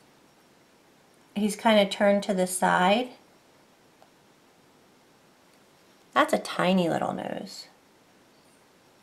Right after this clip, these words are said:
I don't know if I like it like that, that tiny. Um,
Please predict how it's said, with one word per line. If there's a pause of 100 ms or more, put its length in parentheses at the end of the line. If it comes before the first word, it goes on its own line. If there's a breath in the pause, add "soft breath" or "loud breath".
(140)
I
don't
know
if
I
like
it
like
that,
that
tiny. (1600 soft breath)
Um,